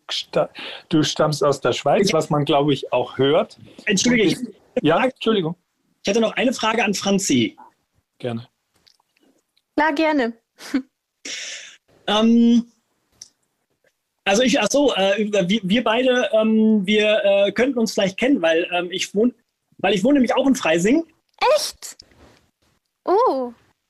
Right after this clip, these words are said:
Speaker 3: wow, wie
Speaker 2: Ja,
Speaker 3: cool.
Speaker 2: genau, auch richtig. Und, ähm, als, äh, Kind habe ich, ähm, kennst du diese Rutschbahn in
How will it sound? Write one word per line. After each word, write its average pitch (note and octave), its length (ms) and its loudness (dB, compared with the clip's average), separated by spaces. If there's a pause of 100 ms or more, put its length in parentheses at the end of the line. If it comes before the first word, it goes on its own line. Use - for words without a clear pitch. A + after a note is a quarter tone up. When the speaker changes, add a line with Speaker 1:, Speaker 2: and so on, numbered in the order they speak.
(140)
Speaker 3:
wow, D#4 420 -2 (160)
wie C4+ 120 -10
Speaker 2:
Ja, B3 140 -2 (100)
Speaker 3:
cool. G4 80 -2
Speaker 2:
genau, C#4+ 120 -8 (340)
auch F#3+ 200 0
richtig. A3 420 0
Und, A3+ 420 0 (100)
ähm, A#3 560 4 (640)
als, G3+ 520 -2
äh, A3 480 0 (440)
Kind D4 760 0
habe G#3+ 300 0
ich, - 540 -4
ähm, G#3 480 0 (840)
kennst C4 640 0
du A#3+ 320 4 (180)
diese F#3 500 2
Rutschbahn G3+ 1700 -4
in F3+ 480 0